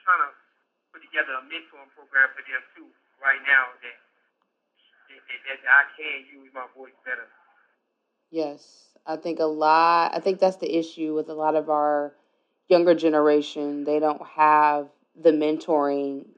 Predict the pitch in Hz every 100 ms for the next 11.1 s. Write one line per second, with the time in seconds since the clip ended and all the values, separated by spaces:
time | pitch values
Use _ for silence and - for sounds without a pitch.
0 | - 143 143 143 139 131 - _ _ _
1 | _ _ _ _ 170 160 151 151 151 147
2 | 143 139 - 165 160 165 151 143 143 143
3 | 143 143 143 139 _ _ _ 160 143 135
4 | 135 131 - 151 147 143 139 135 135 135
5 | 147 151 156 160 147 139 143 139 135 147
6 | 139 135 147 147 151 147 143 139 139 135
7 | 131 139 135 131 - _ _ _ _ _
8 | 175 165 185 214 202 180 185 175 160 143
9 | 143 139 135 147 151 170 156 147 143 143
10 | 143 139 135 139 135 143 139 131 - 135
11 | 127